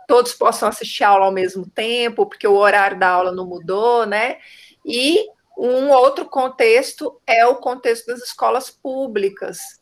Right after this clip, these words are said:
que tiveram muita dificuldade de se adequar, e aí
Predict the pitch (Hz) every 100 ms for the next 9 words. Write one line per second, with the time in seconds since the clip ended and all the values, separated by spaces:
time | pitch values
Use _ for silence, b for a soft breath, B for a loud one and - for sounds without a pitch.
0 | _ _ _ - - 202 220 220 220 226
1 | 220 - 269 - 208 202 208 226 202 220
2 | 214 - 208 196 208 - 202 233 262 B
3 | 208 226 _ _ 269 226 220 233 277 294